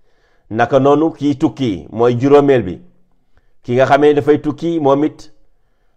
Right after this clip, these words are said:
moom it, euh, woor waru ko. Ma ne kiy tukki tam woor waru ko, su ko neexee mën naa dog, su wooree nag moom moo gën.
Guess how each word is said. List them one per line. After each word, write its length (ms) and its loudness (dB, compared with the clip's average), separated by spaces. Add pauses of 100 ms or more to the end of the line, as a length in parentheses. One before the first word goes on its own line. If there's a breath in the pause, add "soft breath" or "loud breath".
moom 400 2
it, 160 -2
euh, 460 2 (560)
woor 500 6
waru 320 4
ko. 160 2 (840)
Ma 200 -2
ne 100 0
kiy 180 -4
tukki 260 -6
tam 200 2
woor 240 4
waru 260 6
ko, 260 0
su 140 -8
ko 120 2
neexee 320 0
mën 200 -4
naa 160 4
dog, 220 0 (720)
su 240 -4
wooree 300 4
nag 260 -6
moom 260 -2
moo 320 4 (160)
gën. 240 2